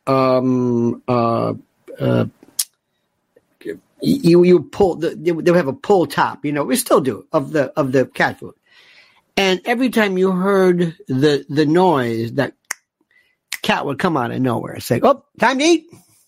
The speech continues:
Just heard that noise. When you wanted to get the cat, tap the can, and this became, it just,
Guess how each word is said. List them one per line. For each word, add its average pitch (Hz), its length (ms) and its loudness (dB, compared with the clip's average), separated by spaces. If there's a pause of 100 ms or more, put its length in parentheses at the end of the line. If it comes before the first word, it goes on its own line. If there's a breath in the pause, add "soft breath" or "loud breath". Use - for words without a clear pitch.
(140)
Just 180 180 2
heard 220 320 0
that 185 180 0
noise. 147 460 -4 (800 loud breath)
When 190 160 4
you 196 80 6
wanted 208 140 2
to 202 60 2
get 220 140 0
the 202 80 0
cat, 196 340 0 (140)
tap 202 360 -2
the 185 100 -4
can, 175 640 0 (100)
and 147 220 4
this 202 200 4
became, 147 840 0 (380)
it 185 160 2
just, 151 320 -2